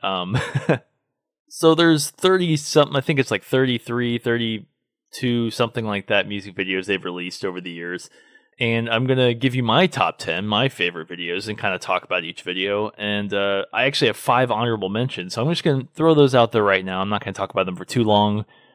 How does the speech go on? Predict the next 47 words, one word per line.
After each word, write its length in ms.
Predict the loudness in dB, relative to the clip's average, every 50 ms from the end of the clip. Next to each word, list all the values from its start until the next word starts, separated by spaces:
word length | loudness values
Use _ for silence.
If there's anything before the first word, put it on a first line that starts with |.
| _ _
but, 220 | 0 2 2 2 2
um, 280 | -2 -6 -6 -6 -8
I'm 100 | -8 -6 -4
gonna 120 | -4 -4
talk 220 | -2 0 -2 0 0
about 220 | -2 -2 -2 -2
some 160 | -6 -4 -4
of 100 | -4 -4
the 80 | -4 -4
ones 320 | -4 -4 -4 -4 -6 -10 -6
that 220 | -6 -6 -4 0
did 160 | 0 0 2
make 220 | 2 0 0 0 -4
the 60 | -10
top 240 | -4 -2 -4 -2 -2
ten, 220 | -2 -4 -2 -2
but 160 | -2 -4 -2 0
that 180 | 0 0 0
I 100 | 0 -2
feel 180 | -2 2 4 4
like, 200 | 4 4 2 -2
you 60 | -6
know, 60 | -4
deserve 360 | -4 -4 -2 2 2 2 2
a 40 | 0
little 380 | -4 -4 -2 0 0 2 2 2
bit 140 | 2 0 0
of 140 | -2 -4 -6 _ _ _
discussion. 640 | -10 -8 -4 0 0 0 0 0 -4 -6 -8 -8 -16 -16 _ _ _ _ _ _ _ _ _ _ _ _ _ _ _ _ _
So 140 | 0 2 4
the 120 | 4 4
first 280 | 4 4 2 2 4 6
one 160 | 6 6 8
is 220 | 8 6 4 4 0 -4
I 100 | -2 -2
Can't 320 | 0 0 2 2 2 2 4
Dance. 480 | 4 2 2 0 -2 -8 -12 -14 -12 -6
Now, 280 | -4 -2 0 0 0
obviously, 720 | 2 0 0 0 0 -2 -2 0 2 2 2 2 2 -2 -4 -8 -12
<laughs> 140 | -14 -12 -4
you 120 | 0 0 0
know, 260 | 0 0 -4 -6 -10 -12 -20 -20 -20 -20 -20 -20 -20 -12 _ -4
this 160 | 0 4 4
one's 160 | 4 6 6
a 20 |
little 280 | 4 4 4 2 0 -2
goofy. 640 | -2 0 0 0 0 0 0 0 0 0 -2 -4 -8